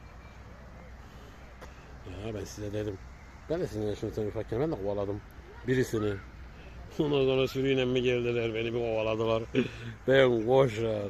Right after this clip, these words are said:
koşa, koşa. Vah. Bak kovalamayın yavrum, bak sizi vallahi kakalayacak, şey yapacak. Aklıma niyeyse şey geldi ya, şurayı görünce, Gençlik Parkı mı?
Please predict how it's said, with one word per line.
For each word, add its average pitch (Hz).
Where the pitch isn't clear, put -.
koşa, 117
koşa. 113
Vah. 117
Bak 113
kovalamayın 120
yavrum, 117
bak 113
sizi 107
vallahi 113
kakalayacak, 107
şey 107
yapacak. 101
Aklıma 117
niyeyse 131
şey 139
geldi 117
ya, 110
şurayı 107
görünce, 107
Gençlik 107
Parkı 117
mı? 110